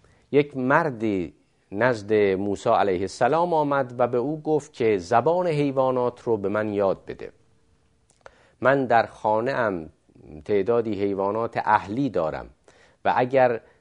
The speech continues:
زبان اونها رو بدانم، ای بسا وقتی که اونها با هم حرف می‌زنن، من حرفهاشون رو بشنوم و بلکه نکاتی رو از اونها یاد بگیرم.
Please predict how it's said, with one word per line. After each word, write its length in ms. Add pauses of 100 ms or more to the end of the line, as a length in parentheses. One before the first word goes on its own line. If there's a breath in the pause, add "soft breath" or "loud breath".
(100 soft breath)
زبان 680
اونها 580
رو 360
بدانم، 920 (400 soft breath)
ای 120
بسا 360
وقتی 280
که 100
اونها 320
با 180
هم 220
حرف 440
می‌زنن، 580 (300 soft breath)
من 180
حرفهاشون 840
رو 80
بشنوم 840
و 60
بلکه 460
نکاتی 840
رو 80
از 180
اونها 280
یاد 320
بگیرم. 440